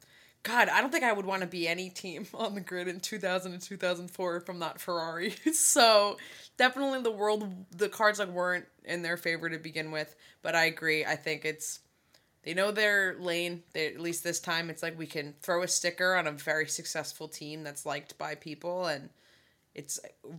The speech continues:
right place, right time, paying the right amount, and I think they'll definitely get a, uh, get their return back on this.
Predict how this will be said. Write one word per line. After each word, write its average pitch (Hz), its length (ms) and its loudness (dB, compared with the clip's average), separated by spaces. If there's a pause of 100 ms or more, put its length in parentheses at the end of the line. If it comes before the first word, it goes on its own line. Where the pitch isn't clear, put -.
right 214 260 4
place, 190 400 -2
right 180 260 4
time, 147 460 -4 (200)
paying 160 340 0
the 160 80 -2
right 151 160 2
amount, 131 400 -4 (120)
and 143 140 -6
I 135 80 -4
think 139 300 -10
they'll 143 140 -6
definitely 143 520 -6
get 143 140 -6
a, - 280 -12
uh, - 260 -8 (140)
get 196 220 2
their 190 120 8
return 165 440 -4
back 151 380 -2 (480)
on 139 240 -8
this. - 400 -6